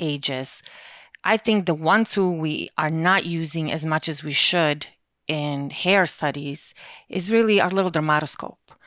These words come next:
I'm not trying to make us all be trichoscopy. Like, none of us are gonna be Doctor Antonella Tosti necessarily.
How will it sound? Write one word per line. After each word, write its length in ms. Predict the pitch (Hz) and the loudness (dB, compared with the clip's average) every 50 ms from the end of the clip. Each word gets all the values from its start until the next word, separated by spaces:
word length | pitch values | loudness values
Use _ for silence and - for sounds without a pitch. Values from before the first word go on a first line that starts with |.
| - - - - | -20 -20 -18 -6
I'm 140 | - 196 214 | -2 2 4
not 160 | 247 277 - | 4 4 4
trying 200 | - 233 247 220 | 4 2 2 2
to 60 | 185 | 2
make 220 | 180 185 190 - 165 | 2 0 0 0 -2
us 120 | 156 - | -2 2
all 100 | 175 175 | 0 2
be 140 | 156 180 170 | 2 0 -2
trichoscopy. 920 | - - 175 170 - - 170 170 170 170 - - - 165 - 160 156 160 160 | 0 0 -2 0 0 2 2 2 2 0 -2 -2 -4 -4 -2 -2 -2 0 0
Like, 220 | 160 160 - - | 0 0 0 0
none 200 | 170 180 185 196 | 0 2 2 4
of 80 | 202 202 | 4 2
us 160 | 190 - - | 2 0 -2
are 40 | 185 | -4
gonna 200 | 180 175 170 160 | -2 -2 -2 0
be 240 | 165 160 160 160 | -2 -2 -2 -2
Doctor 260 | 151 160 160 - - 170 | 0 0 0 0 0 -2
Antonella 520 | 156 147 - 160 165 165 160 160 156 - | -2 -2 -4 0 2 2 2 2 0 0
Tosti 400 | - 160 151 151 143 - - 160 | 2 2 2 2 0 -2 -4 -2
necessarily. 880 | 160 151 151 - 160 151 - - 160 156 156 160 151 151 156 156 160 | -2 -2 -4 -4 -8 -6 -2 2 2 4 4 4 2 0 -2 -2 -4